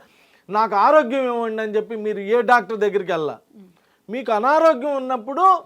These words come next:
Speaker 1: దాన్ని తగ్గిండి అని వెళ్ళారు,
Speaker 2: ఖచ్చితంగా.
Speaker 1: అది తగ్గితే ఆటోమేటిక్గా ఆరోగ్యం వచ్చేసిద్ది.
Speaker 2: అవును.
Speaker 1: రాకుండా చేసేటువంటి వాళ్ళు ఎవరు లేరు ఈ ప్రపంచంలో.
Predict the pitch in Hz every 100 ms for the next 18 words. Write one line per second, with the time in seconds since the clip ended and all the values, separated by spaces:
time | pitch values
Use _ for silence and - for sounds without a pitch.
0 | _ 165 277 277 - 262 262 339 311 294
1 | 269 226 175 131 _ - - _ - 302
2 | 262 311 339 349 339 339 349 349 339 339
3 | 330 339 294 320 302 320 311 302 143 120
4 | - - 185 165 190 _ _ _ _ _
5 | _ _ _ _ _ _ _ 165 208 262
6 | 247 311 302 294 247 269 247 262 254 254
7 | 247 247 269 262 254 339 277 233 208 185
8 | 196 180 196 165 147 110